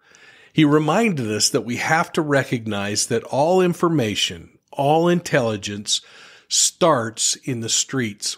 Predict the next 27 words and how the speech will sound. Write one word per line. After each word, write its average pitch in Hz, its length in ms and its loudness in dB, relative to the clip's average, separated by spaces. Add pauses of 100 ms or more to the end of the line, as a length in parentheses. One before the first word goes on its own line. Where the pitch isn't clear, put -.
with - 220 -12
people. 95 540 -12 (800)
People 156 420 2
who 135 180 2
aren't 143 220 2
afraid 127 420 -2
to 117 80 -6
make 120 220 -4
a 143 60 -2
phone 151 380 0
call 110 280 -4
to 113 100 -4
law 113 320 -2
enforcement 101 580 -10
about 107 280 -6
something 151 540 2
that's - 340 -4 (100)
troubling 110 600 -2
them. 78 300 -14 (800)
And 123 220 -2
then 123 520 2
it 147 180 -2
requires 139 600 0
law 151 280 2
enforcement 123 540 -2
agencies 113 640 -4
that 117 180 -6